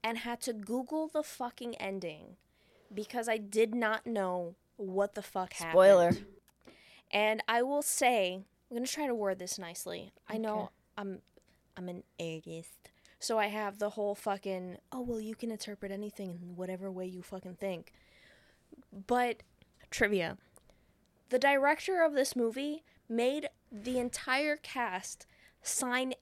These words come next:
Speaker 1: N D As not to talk about what something represented in the movie.
Speaker 2: That's insane. That
Speaker 1: Yes.
Speaker 2: means that this is very confusing.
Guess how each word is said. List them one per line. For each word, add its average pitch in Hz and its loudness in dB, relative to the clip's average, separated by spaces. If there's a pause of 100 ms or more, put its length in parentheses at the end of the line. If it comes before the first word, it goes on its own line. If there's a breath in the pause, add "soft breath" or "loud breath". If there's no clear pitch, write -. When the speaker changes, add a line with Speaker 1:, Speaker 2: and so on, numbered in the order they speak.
Speaker 1:
N 247 0
D 262 0
As 180 0 (460)
not 247 2 (400)
to 294 0
talk 254 2
about 208 4 (260)
what 226 2
something 247 2
represented 214 0
in 190 -2
the 175 -4
movie. 151 -8 (640)
Speaker 2:
That's 302 -10
insane. 214 -4
That 226 6
Speaker 1:
Yes. - 4
Speaker 2:
means 294 2
that 311 0
this - -6
is 233 -2
very 180 2
confusing. 170 -6